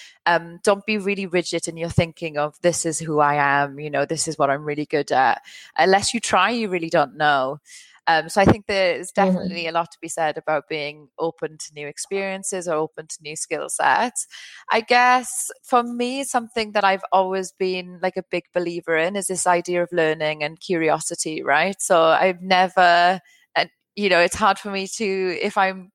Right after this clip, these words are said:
Speaker 1: taking time out, then it's normally because I'm learning a new skill or because I'm, you know, learning an, yeah, an online skill in something that I think will become, that I will need later on down the line,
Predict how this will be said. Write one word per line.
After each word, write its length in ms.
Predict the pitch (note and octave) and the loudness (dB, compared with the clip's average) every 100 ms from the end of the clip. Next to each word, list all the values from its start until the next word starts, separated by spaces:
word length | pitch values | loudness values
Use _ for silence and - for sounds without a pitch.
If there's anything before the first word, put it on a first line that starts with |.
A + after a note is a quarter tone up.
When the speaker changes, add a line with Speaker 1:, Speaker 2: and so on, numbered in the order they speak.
| - | -4
Speaker 1:
taking 400 | A#3+ G3 F3+ F3+ | -4 -4 -10 -12
time 320 | - F#3 F3+ | -2 0 2
out, 240 | F3 A3 | 2 0
then 100 | G3 | -2
it's 160 | F#3+ - | -4 -2
normally 320 | G3+ G3 F#3 | 0 0 -2
because 220 | F3+ F#3 | -8 -6
I'm 100 | F3 | -6
learning 380 | F3 E3+ E3 E3 | -2 -4 -4 -8
a 40 | E3 | -10
new 160 | E3 | -8
skill 400 | E3 - D#3+ D#3 | -8 -2 0 2
or 60 | D#3 | 0
because 320 | F3 F#3 F3 | -2 -6 0
I'm, 400 | E3 D#3 D#3+ D#3 _ _ _ _ _ _ _ | 2 0 -4 -20 _ _ _ _ _ _ _
you 140 | D#3+ F#3 | -10 0
know, 200 | E3+ D3 | 0 2
learning 360 | F#3 F3 E3+ E3 | 0 0 0 -2
an, 140 | D#3 _ - | -4 _ 0
yeah, 240 | A3+ D#3 | 2 2
an 100 | F3 | 2
online 520 | E3 E3 D#3+ D#3 D#3+ | 2 2 0 0 0
skill 320 | - F3+ C#3+ | -6 -4 -4
in 160 | D3 D3+ | -4 -6
something 400 | - D#3+ - D#3 | -6 -6 -8 -4
that 100 | D3+ | -2
I 80 | D3+ | 0
think 320 | G3 E3+ _ | 0 -2 _
will 140 | D#3+ D#3 | -8 -6
become, 500 | E3 F3 D3 D3 D3+ - - - - - | -2 0 0 -4 -20 -20 -20 -20 -8 0
that 100 | E3+ | 2
I 120 | E3 | 2
will 200 | E3 F3 | 2 0
need 300 | F3 E3 E3 | 0 -10 -6
later 280 | D#3+ E3 E3+ | -6 -4 -4
on 120 | E3 | -4
down 220 | E3+ D#3 | -2 -4
the 60 | D#3 | 0
line, 440 | D3+ C#3+ E3+ G#3 | 0 2 0 -2